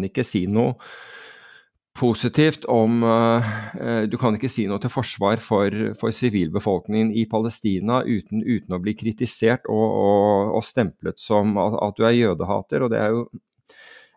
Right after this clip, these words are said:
so far from the truth som det, som, som det kan være, men, men det er, det, det er, det er blitt så betent i det hele tatt å snakke om den.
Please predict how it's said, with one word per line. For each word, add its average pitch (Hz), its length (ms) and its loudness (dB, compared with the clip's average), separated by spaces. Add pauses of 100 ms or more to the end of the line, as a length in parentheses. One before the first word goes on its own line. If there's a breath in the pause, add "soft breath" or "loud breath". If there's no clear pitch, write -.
(720 loud breath)
so - 380 0
far 104 320 2
from 117 160 0
the 113 80 0
truth 107 320 0
som 110 180 2
det, 110 160 -2
som, 110 220 2
som 110 240 0
det 110 80 -4
kan 107 180 2
være, 107 300 2 (100)
men, 127 220 2 (840 loud breath)
men 131 300 4
det 123 80 4
er, 107 320 2
det, - 80 0 (100)
det 120 140 2
er, 113 160 2 (160)
det 117 80 4
er 110 100 0
blitt 113 220 -4
så 107 320 2
betent 101 640 -2
i 117 100 0
det 120 140 2
hele 98 160 2
tatt 101 160 -4
å 113 80 -6
snakke 110 260 0
om 98 160 0
den. 185 240 0